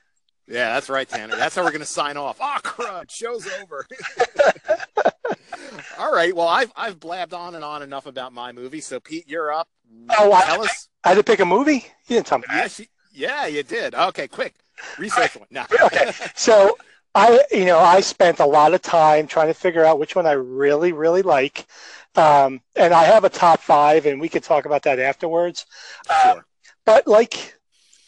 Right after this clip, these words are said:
Speaker 2: my thing with the, with the sports movie, just like any other movie, I thought, well, if I must really like it, if when it's on, I have to stop it, what I'm doing and watch it. Back to the
Speaker 1: Mm-hmm.
Speaker 2: Future, Star Wars,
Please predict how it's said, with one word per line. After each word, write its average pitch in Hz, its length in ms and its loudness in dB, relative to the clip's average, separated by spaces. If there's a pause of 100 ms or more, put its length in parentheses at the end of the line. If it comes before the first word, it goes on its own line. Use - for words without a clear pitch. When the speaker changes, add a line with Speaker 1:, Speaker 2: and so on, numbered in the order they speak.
(500)
Speaker 2:
my 202 220 4
thing 208 280 2
with 175 140 -6
the, 156 240 2 (100)
with 131 100 -12
the 135 120 -8 (120)
sports - 440 -6
movie, 143 380 -4
just - 220 -4
like 190 140 2
any 160 160 0
other 143 120 0
movie, 131 380 0 (720)
I 170 160 4
thought, 165 400 4
well, 151 360 4
if 147 220 -2 (120)
I 196 160 4
must 220 340 -2
really 196 240 4
like 160 240 2
it, 165 140 2
if 139 180 -2 (160)
when 151 160 0
it's 165 160 0
on, 143 320 2
I 135 100 0
have 135 240 -2
to 143 220 -2 (280)
stop - 440 0
it, - 80 -10 (480)
what 170 220 2
I'm 180 80 4
doing 160 400 0
and 127 100 -4
watch 127 320 -2
it. 120 160 -10 (500)
Back 170 220 4
to 185 100 -4
the 170 60 0
Speaker 1:
Mm-hmm. - 100 -10
Speaker 2:
Future, 151 600 -2 (640)
Star 185 400 2
Wars, 160 460 0